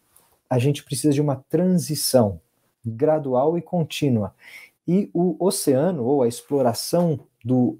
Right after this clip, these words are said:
dos recursos oceânicos na engenharia offshore, que a gente fala, engenharia fora da costa, é fundamental. Então, usar da infraestrutura de óleo e gás que a gente já tem hoje, sejam as plataformas, os navios, as tubulações, os sistemas submarinos,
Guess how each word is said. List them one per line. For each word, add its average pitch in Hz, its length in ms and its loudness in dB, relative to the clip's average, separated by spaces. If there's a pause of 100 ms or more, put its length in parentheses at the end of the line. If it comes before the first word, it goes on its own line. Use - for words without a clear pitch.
(140)
dos 120 240 2
recursos 131 640 0
oceânicos 120 680 0
na 120 100 0
engenharia 120 640 2
offshore, 127 600 -2
que - 100 -4
a 98 40 -2
gente 101 180 -10
fala, 151 260 4
engenharia 107 440 2
fora 135 520 0
da 104 140 -4
costa, - 580 -2 (300)
é 120 80 6
fundamental. 156 960 0 (420)
Então, 151 240 -2
usar 151 360 2
da 139 140 0
infraestrutura 143 1040 -2 (340)
de 120 280 -2
óleo 139 260 2
e 120 60 0
gás 120 320 0
que 113 100 0
a 107 40 2
gente 104 220 -2
já 107 120 4
tem 113 200 0
hoje, 104 300 0
sejam 120 320 2
as 110 100 -4
plataformas, 113 840 2
os 107 160 0
navios, 110 640 2
as - 160 -2
tubulações, 110 960 0
os 120 140 0
sistemas 120 440 0
submarinos, 113 880 0